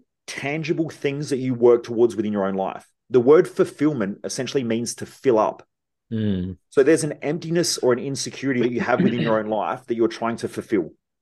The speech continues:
Speaker 1: So for me, growing up, I didn't feel smart enough. I was put into special classes, you know, the whole, you probably have dyslexia,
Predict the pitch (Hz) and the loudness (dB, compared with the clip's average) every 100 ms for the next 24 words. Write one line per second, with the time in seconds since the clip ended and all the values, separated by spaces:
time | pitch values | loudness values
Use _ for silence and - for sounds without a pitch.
0 | _ _ _ _ _ _ _ _ - 165 | _ _ _ _ _ _ _ _ -2 2
1 | 151 - 135 165 139 123 123 - 139 139 | 2 2 2 4 4 2 -4 -4 2 2
2 | 113 147 - 127 156 156 156 131 - 139 | 2 0 0 0 -2 -4 -8 -8 -4 -2
3 | 151 104 85 101 - 127 123 - 127 - | 0 -2 -4 -6 -4 -4 -4 -2 0 0
4 | 117 123 117 120 117 117 110 95 107 104 | -2 2 2 2 2 2 -2 -8 -2 -2
5 | 101 113 107 104 104 87 110 - 107 110 | 0 2 2 2 -2 -8 -12 -8 0 0
6 | 95 107 - 117 113 117 113 107 | 0 -2 -2 -2 -2 0 2 2